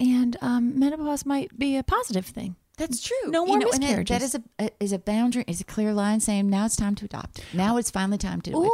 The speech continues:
Speaker 2: adopt."
Speaker 1: adopting. That, see, isn't that so cool?
Speaker 2: Mm-hmm.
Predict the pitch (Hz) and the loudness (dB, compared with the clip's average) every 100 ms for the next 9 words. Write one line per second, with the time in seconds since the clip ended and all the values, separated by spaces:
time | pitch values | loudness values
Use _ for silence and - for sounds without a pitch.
0 | 466 294 233 - 269 285 277 233 220 202 | 4 2 0 -2 -2 -2 -2 0 2 0
1 | - - 285 269 233 233 220 - 220 208 | -2 -6 -2 0 2 4 2 0 0 0
2 | 214 226 233 208 | 0 0 0 -4